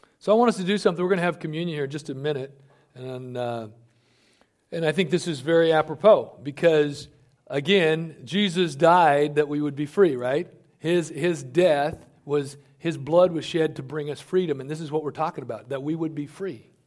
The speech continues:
So, yeah, hang on just a minute. We'll, we'll get there in just a second. I, I want us to, I want us to actually do this.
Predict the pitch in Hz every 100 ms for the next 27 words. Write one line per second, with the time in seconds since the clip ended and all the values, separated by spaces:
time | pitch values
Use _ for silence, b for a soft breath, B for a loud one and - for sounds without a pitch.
0 | _ _ b b b b _ - 180 175
1 | 160 190 196 170 226 196 170 - 156 151
2 | 123 139 143 170 151 151 165 147 143 143
3 | 143 143 131 120 135 127 156 156 175 170
4 | 151 160 131 B B 160 220 226 208 175
5 | 185 190 208 165 185 165 151 160